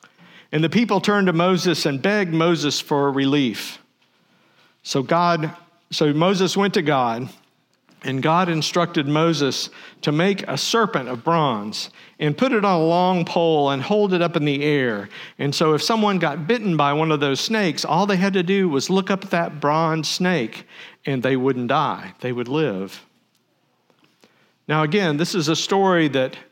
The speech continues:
is from the Old Testament, and Nicodemus would be very familiar with. As a religious leader and teacher, he'd probably told that same story a thousand times. But the moral of the story is that the people had to do something.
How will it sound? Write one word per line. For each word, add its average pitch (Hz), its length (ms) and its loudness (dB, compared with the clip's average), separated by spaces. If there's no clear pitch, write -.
is 143 140 -2
from 190 160 2
the 180 120 4
Old 165 160 2
Testament, 190 540 0
and 143 140 -2
Nicodemus 160 560 -2
would 135 160 -2
be 131 320 -4
very 156 260 0
familiar 165 400 -2
with. 98 480 -6
As 120 120 -4
a 131 60 0
religious 170 500 0
leader 175 340 2
and 135 140 -2
teacher, 190 320 -2
he'd 147 220 -2
probably 170 300 -2
told 185 400 -2
that 165 220 -2
same 180 240 -2
story 170 400 -2
a 151 60 -2
thousand 143 480 -4
times. 95 540 -8
But 151 140 -2
the 170 80 2
moral 208 400 4
of 151 100 2
the 147 100 2
story 143 480 2
is 151 140 -2
that 151 140 0
the 151 100 0
people 156 640 0
had 160 280 -2
to 151 80 0
do 202 260 2
something. 110 560 -6